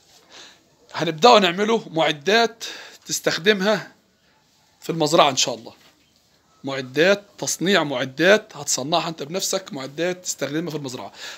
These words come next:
في معدتين أو ثلاثة في خلاطة عاوز أعملها، بس لسه مش دلوقت. في مكنة، مكنة فرم السلاج، مكنة فرم الذرة، فرم ال-، أي خضرة، برسيم، تقط-، ت-، تخرط أي حاجة خضرة.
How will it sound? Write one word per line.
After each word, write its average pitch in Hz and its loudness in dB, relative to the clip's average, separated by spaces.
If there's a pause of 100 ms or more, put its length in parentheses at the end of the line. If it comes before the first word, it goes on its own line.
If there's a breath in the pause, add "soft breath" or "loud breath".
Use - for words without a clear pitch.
في 240 4
معدتين 202 6
أو 196 6
ثلاثة 202 0
في 208 -4
خلاطة 190 -2
عاوز 170 0
أعملها، 202 -4
بس 170 -8
لسه 190 -6 (260)
مش 135 -14
دلوقت. 143 -4 (560 loud breath)
في 226 2
مكنة، 226 4
مكنة 196 -2
فرم 180 4 (340)
السلاج، 180 0
مكنة 185 -2
فرم 185 4
الذرة، 190 2
فرم 170 -4
ال-، 147 -6
أي 170 0
خضرة، 196 0 (360)
برسيم، 196 2 (600)
تقط-، 151 0
ت-، - -6
تخرط 214 6
أي 208 4
حاجة 185 0
خضرة. 147 -2